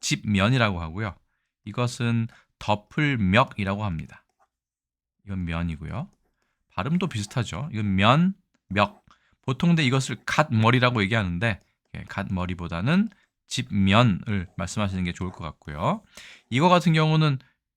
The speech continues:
여기에 갓의 위에 부분이 없으니까 민갓머리라고 보통 속, 속칭, 민갓머리, 그다음에 갓머리로 얘기하지만 정식 명칭은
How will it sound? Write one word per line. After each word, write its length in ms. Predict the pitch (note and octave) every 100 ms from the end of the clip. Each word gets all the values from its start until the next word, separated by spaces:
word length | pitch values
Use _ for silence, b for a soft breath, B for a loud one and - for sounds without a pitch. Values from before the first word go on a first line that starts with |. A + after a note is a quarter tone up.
| _
여기에 360 | A#2+ C3+ A2 -
갓의 680 | - B2 - - B2 A2
위에 140 | G#2 B2
부분이 240 | B2 B2+
없으니까 380 | G2+ - G2 A#2
민갓머리라고 1600 | F#2+ F#2 G#2+ C3+ D3+ C#3+ A#2+ G#2+ G#2 G2+ G#2+ G#2+ F#2+ F2+ F2+ F#3 _ _ _ _ _ _ _ _ _ _ _ _ _ _ _ _ _ _ _ _ _ -
보통 360 | - F#2+ F#2 - _ _
속, 500 | - - - G3 G3+ - _ _ _ _ _ _ _ _ _ - _ -
속칭, 600 | - G3+ - - F3+ F#2 -
민갓머리, 1000 | C3 B2 C#3 D#3 A#2 G#2+ A2 G2+ E2+ C#2+ _ _ _
그다음에 260 | F#2 G#2
갓머리로 720 | A2 - A#2+ G2 F#2+ G#2 F#2
얘기하지만 560 | F2 G2 E2 F#2 A2+ F2+ B -
정식 300 | - F2+ A2
명칭은 720 | F2+ D#2+ - F#2 B2+ G3 A3+